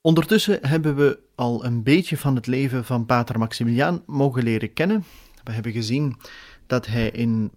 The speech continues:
Polen begonnen was met een groot apostolaatswerk, Niepokalanów, een stad van de onbevlekte, die hij stichtte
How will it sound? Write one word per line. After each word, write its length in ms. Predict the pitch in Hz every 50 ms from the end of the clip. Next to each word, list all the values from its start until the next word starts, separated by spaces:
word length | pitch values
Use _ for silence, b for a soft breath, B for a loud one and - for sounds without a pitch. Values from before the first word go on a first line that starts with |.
| _ -
Polen 400 | 165 175 180 175 160 143 139 120
begonnen 340 | 127 123 139 135 135 127
was 220 | 117 113 113 - -
met 160 | 117 113 113
een 120 | 117 110
groot 400 | - - 131 135 143 139 - -
apostolaatswerk, 1160 | - 117 110 - 120 113 - - 120 110 107 104 104 113 - - 113 110 110 107 113 - - - b b b b b b b b b b b _
Niepokalanów, 1040 | - 120 131 139 139 - 139 127 - 113 107 107 107 107 110 110 110 - - - - B B B B B B -
een 180 | 131 127 123
stad 380 | - - - 165 170 170 - - -
van 300 | 127 117 139 135 131 123
de 180 | 123 113 - - _
onbevlekte, 880 | - 160 156 156 123 120 113 - 120 131 147 - - - - 160 190 - B B B B B B B B B
die 180 | - 147 139 123
hij 240 | 131 127 123 117 -
stichtte 680 | - - - - - 214 208 - - - 190 180 175